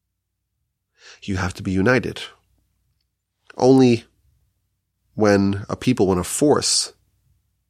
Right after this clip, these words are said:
is united as one, only then can other things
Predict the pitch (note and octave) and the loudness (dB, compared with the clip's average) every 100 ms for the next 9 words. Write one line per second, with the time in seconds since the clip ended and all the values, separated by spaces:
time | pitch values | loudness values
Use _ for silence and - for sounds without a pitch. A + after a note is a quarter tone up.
0 | _ _ _ - - A#2 B2+ C3+ D3 D3+ | _ _ _ -20 -8 -4 0 2 2 2
1 | C#3 A#2 C#3 G3 F3+ F3+ F#3+ - _ _ | 0 0 0 2 2 2 -2 -4 _ _
2 | _ _ _ _ _ _ _ _ _ _ | _ _ _ _ _ _ _ _ _ _
3 | _ _ A#2+ C3+ C#3+ C3 C3 F#3+ A#2 G#2+ | _ _ -2 0 0 0 0 0 -2 -6
4 | A2+ _ _ _ _ _ _ _ _ _ | -12 _ _ _ _ _ _ _ _ _
5 | _ - - - D3+ A#2 F2+ F2+ F2+ F#2 | _ -14 -10 -4 -2 -2 -4 -10 -10 -8
6 | - - | -8 -10